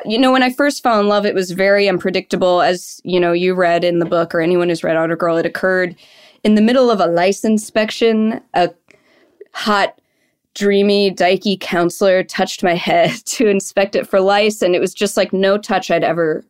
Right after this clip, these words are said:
felt before. And the feelings that, it was just, I suddenly had access to this abyss of emotion that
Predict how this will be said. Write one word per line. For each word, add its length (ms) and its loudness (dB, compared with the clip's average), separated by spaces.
felt 340 -2
before. 500 -6
And 480 2
the 160 0
feelings 760 0
that, 200 0
it 140 -2
was 180 -2
just, 420 -4
I 60 2
suddenly 400 0
had 260 0
access 640 -2
to 180 0
this 400 0
abyss 600 0
of 200 -2
emotion 760 0
that 360 -2